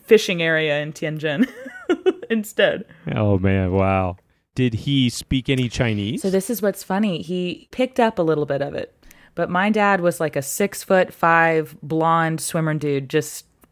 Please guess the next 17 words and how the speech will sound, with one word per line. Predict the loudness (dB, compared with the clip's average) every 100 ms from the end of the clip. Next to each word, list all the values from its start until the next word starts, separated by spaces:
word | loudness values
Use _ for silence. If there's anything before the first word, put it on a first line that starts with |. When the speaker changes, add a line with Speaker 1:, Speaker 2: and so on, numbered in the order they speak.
| _ -10
Speaker 1:
wandering | 2 4 6 4 2 -2 -2
through | -6 -4
China | -2 -2 -2
with | -6
no | -4 -2 2 2
language | 0 -2 -4 -8
experience. | -8 -8 -8 -10 -6
Speaker 2:
Yeah, | -4 -4 -4
so, | 0 0
like, | 0 0
an | 2
anomaly, | 4 4 4 2 0 -2
you | -4 -2
know. | 0 2 2 2
Speaker 1:
<laughs> | 0 0 0 0 4
Very | 8 8 6 2
weird. | 2 6 6 8 4